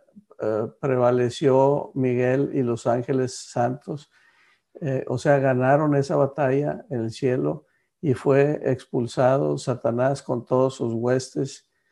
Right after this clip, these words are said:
de demonios hacia la tierra. Y es cuando dice, "Ay", y es cuando habla ya de la séptima trompeta, que es cuando inicia la gran tribulación en ese momento. Y la, la tercera parte de este cuadro,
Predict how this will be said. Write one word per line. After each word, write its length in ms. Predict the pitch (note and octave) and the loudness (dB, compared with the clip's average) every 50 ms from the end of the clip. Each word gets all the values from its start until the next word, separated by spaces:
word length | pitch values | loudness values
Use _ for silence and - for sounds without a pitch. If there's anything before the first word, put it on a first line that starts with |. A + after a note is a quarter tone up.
| _ _ _ _ _ | _ _ _ _ _
de 160 | - C3+ B2 | -4 -2 0
demonios 580 | A#2+ A#2+ A#2+ C3 C3 C3 C#3+ D3 D3+ D3+ C#3+ - | 0 0 0 0 0 0 2 2 0 -2 -2 -2
hacia 320 | - C3 B2+ - - D3 C3+ | 0 0 0 0 -2 -2 -2
la 200 | B2 B2 A2+ - | -2 -4 -6 -6
tierra. 560 | - C#3+ B2 A#2+ A#2+ B2 C3 B2+ A2+ A2+ - _ _ _ _ _ _ _ | -4 0 0 2 2 0 0 -2 -4 -6 -10 _ _ _ _ _ _ _
Y 120 | - B2+ | 2 4
es 120 | C3 C3 - | 4 4 2
cuando 220 | - C#3 C3 C3 | 0 0 2 2
dice, 280 | B2+ C3 B2+ - C#3+ - | 2 2 0 0 -2 -2
"Ay", 420 | - B2+ C3+ D3+ E3 D#3 C#3+ C#3 C3+ | 0 0 2 2 4 2 2 4 4
y 40 | C#3 | 4
es 120 | C3+ C3+ | 2 2
cuando 300 | - - C#3+ C3+ C#3 C3+ | 0 -2 -2 0 2 2
habla 260 | C3 C3+ C#3+ C#3 C3+ | 2 4 4 4 4
ya 180 | C3+ C3 C3 C3+ | 4 4 4 4
de 60 | C#3 | 4
la 180 | C#3 C3+ C3 B2 | 2 2 0 -2
séptima 640 | - - C3 C3 - - F#3 E3 C3+ C3 B2+ - | -2 -2 -4 -4 -4 -6 -4 -2 -2 -2 -2 -2
trompeta, 800 | - C3 C3 A2+ G#2+ G#2+ C3 B2+ B2 - - C3 B2 C3+ C#3 _ _ _ _ _ _ _ _ _ _ | -4 -4 -4 -4 -4 -4 -2 -2 -2 -4 -4 -6 -6 -6 -8 _ _ _ _ _ _ _ _ _ _
que 200 | _ D3 B2+ B2 | _ -2 0 0
es 120 | B2 B2 - | 0 -2 -2
cuando 260 | - C3+ B2+ C3 C#3 | -4 -4 -2 -2 -2
inicia 480 | C3 B2+ C3+ D3 D3 D3 - D#3+ C#3 | 0 2 2 2 2 2 2 2 2
la 100 | C3+ C3 | 2 2
gran 300 | B2+ C3 B2 B2+ B2+ B2 | 0 -2 0 0 -2 -2
tribulación 800 | B2 - C3 C3 B2 B2+ B2+ A#2+ A#2+ A2+ - C3 C3 C3+ C3+ - | -2 0 0 2 2 2 0 0 -2 -2 0 0 0 2 0 0
en 140 | C3 B2 B2+ | -2 -2 -2
ese 200 | B2+ B2 - C#3 | -2 -2 -2 -2
momento. 800 | B2+ B2+ A#2+ A#2 A#2 A#2 A#2 A2+ B2 - - A2+ G#2 G#2 - _ _ _ _ _ _ _ _ _ _ _ _ _ - _ _ | -2 0 0 0 0 0 0 -2 -4 -6 -6 -6 -6 -8 -10 _ _ _ _ _ _ _ _ _ _ _ _ _ -20 _ _
Y 240 | - - D#3 E3+ F#3+ | 2 6 8 10 10
la, 200 | G3 G3 F#3 F3+ - | 10 10 8 8 8
la 260 | - D#3 D3+ D3+ D3+ | 6 6 6 6 6
tercera 560 | - D#3+ C#3 C3+ - E3+ D#3+ F3 F3+ F3+ F3+ | 4 2 0 2 0 2 4 4 4 2 4
parte 420 | - E3+ E3+ E3 E3 - - F3 E3 | 4 4 4 4 2 0 2 2 4
de 140 | D#3+ D#3 D#3 | 4 4 2
este 300 | D#3+ D3+ - - D#3+ D#3+ | 2 0 -2 -4 -6 -4
cuadro, 760 | - - D#3+ D#3+ D#3 D3+ C#3+ C#3 C#3 C3+ C3+ C3 B2+ - | -2 0 4 6 6 6 6 4 2 0 -2 -4 -6 -8